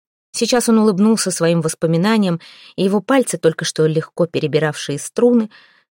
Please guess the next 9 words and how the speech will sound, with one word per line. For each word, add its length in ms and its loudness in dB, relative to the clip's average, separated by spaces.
стали 340 0
наигрывать 560 4
более 260 2
звонкую 460 0
мелодию 500 2
с 160 -8
едва 320 -2
заметным 640 -4
надрывом. 840 -6